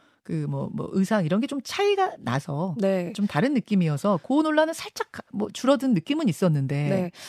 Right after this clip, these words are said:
Speaker 2: 그렇지만 뭐 이제 어쨌든 그 레이블, 또 다른 레이블이기는 하지만 어쨌든 이제 또 하이브의 레이블이기 때문에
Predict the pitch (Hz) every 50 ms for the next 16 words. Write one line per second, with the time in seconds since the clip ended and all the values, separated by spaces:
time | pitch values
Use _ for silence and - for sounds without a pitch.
0 | - - - 262 277 269 311 294 285 254 220 214 208 202 - 220 214 214 214 -
1 | - 196 185 - 311 311 _ - 311 311 311 311 277 - 226 214 202 202 190 202
2 | 208 269 339 359 339 359 359 349 349 320 - - - - 208 226 277 359 339 254
3 | 196 190 190 214 214 226 208 226 220 226 254 302 302 - 254 240 262 240 190 -
4 | 175 - 196 196 190 175 175 175 - 196 220 - 392 403 415 381 392 392 349 233
5 | 185 196 196 226 240 233 233 233 - - 320 330 277 233 240 285 311 226